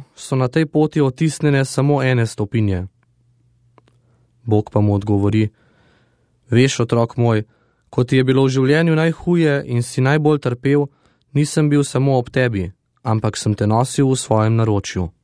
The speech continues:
Mar nismo tudi sami vse prevečkrat zaverovani sami vase in ne pustimo Bogu in njegovi previdnosti, da nas vodi skozi življenje? Kako se naša vera in zaupanje v Boga preizkuša v trpljenju in preizkušnjah?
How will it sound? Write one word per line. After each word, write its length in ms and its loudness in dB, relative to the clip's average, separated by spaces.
Mar 180 4
nismo 340 2
tudi 240 -2
sami 360 0
vse 220 -4
prevečkrat 600 -2
zaverovani 600 2
sami 340 0
vase 500 0
in 120 2
ne 100 2
pustimo 480 0
Bogu 460 2
in 140 0
njegovi 360 0
previdnosti, 760 -2
da 120 0
nas 240 -2
vodi 260 2
skozi 360 0
življenje? 640 0
Kako 280 2
se 140 0
naša 320 0
vera 320 0
in 120 2
zaupanje 480 0
v 80 0
Boga 380 0
preizkuša 640 -2
v 80 0
trpljenju 580 0
in 120 0
preizkušnjah? 920 -2